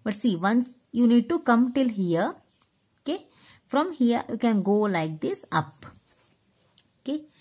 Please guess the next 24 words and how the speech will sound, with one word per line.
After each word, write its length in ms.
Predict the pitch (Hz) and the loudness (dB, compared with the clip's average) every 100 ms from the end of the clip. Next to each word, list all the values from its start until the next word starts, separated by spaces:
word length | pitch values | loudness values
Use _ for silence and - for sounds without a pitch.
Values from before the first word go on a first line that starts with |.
| _ _ _ | _ _ _
Here 340 | 220 247 339 359 | 0 4 4 2
you 160 | 247 | 2
are 160 | 240 247 | 4 2
not, 280 | 226 262 277 - - - | 2 0 0 -4 -14 -2
not 300 | 233 269 - _ _ | 2 2 -2 _ _
standing 500 | - 247 214 226 254 | -8 0 2 2 2
here. 220 | 196 185 | 2 0
You 100 | 156 | 2
know, 200 | 190 208 | 0 0
you 160 | 208 214 | 0 0
are 80 | 214 | 2
not 280 | 233 269 | 2 2
giving 300 | 233 214 233 | 2 0 0
any 220 | - 233 311 | 2 2 4
pause 360 | 220 190 202 | 4 2 2
here. 320 | 196 156 139 - | -2 0 -2 -2
Instead 320 | 208 - 349 | -4 -2 -2
you 120 | 262 | 2
are 80 | 208 | 2
di-, 220 | 175 175 208 | 2 -4 -4
you 140 | 202 | -2
are 140 | 190 175 214 | -2 -4 -6
directly 400 | 190 262 285 370 | 0 0 2 0
going 320 | 208 185 277 | 2 2 0